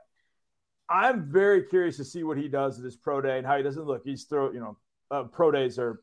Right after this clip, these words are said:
you know, well, he's throwing shorts and t-shirt, depending on the weather in Oxford or wherever he's gonna throw. And he's talented. I mean, it's interesting that Corral and Willis, when they went, you know, toe to toe, obviously, it went Corral's way, but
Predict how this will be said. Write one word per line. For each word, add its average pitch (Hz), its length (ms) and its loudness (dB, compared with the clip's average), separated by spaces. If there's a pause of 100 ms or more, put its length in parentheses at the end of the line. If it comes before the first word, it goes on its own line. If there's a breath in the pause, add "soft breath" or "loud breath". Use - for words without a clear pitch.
you 117 80 -14
know, 98 100 -12
well, 110 140 -8
he's 104 120 -14
throwing 127 280 -2
shorts 120 360 -4
and 101 80 -16
t-shirt, 123 440 -6
depending 123 280 -6
on 110 100 -6
the 110 60 -14
weather 123 220 2
in 117 80 -6
Oxford 131 480 0 (240)
or 190 140 10
wherever 170 360 10
he's 123 140 -2
gonna 131 200 -2
throw. 156 540 2 (600)
And 190 160 -2
he's 233 200 0
talented. 185 440 2
I 170 60 2
mean, 170 220 -4 (320)
it's 185 180 0
interesting 220 400 -6
that 160 160 -4
Corral 185 400 4
and 147 100 -6
Willis, 165 320 2
when 151 120 -10
they 139 100 2
went, 160 240 -4 (220)
you 151 120 -8
know, 139 80 -4
toe 160 280 2
to 147 80 0
toe, 147 480 -2 (320)
obviously, 156 460 2
it 135 80 4
went 143 220 -4
Corral's 131 460 2
way, 160 240 2 (120)
but 214 240 6